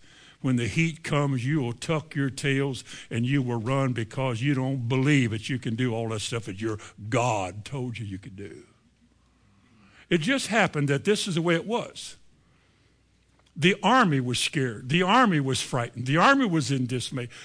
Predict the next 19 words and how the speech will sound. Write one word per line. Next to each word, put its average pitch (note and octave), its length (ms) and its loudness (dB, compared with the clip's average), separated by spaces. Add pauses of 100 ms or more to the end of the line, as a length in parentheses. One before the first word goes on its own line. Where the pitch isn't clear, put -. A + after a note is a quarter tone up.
(100)
They G#3+ 140 6
not G#3+ 260 4
only G#3 200 2
could E3 200 -2
lose F#3+ 400 4
themselves F3 920 0 (400)
in E3 140 2
the C#3 80 2
battle, E3+ 440 2 (320)
but E3 120 2
all G#3 220 4
their F3 160 0
family, A3+ 340 2
their D#3+ 160 2
children, G3+ 380 0
everything D#3+ 400 0
they D3 160 2
have, A3+ 280 2
the, G3 100 -4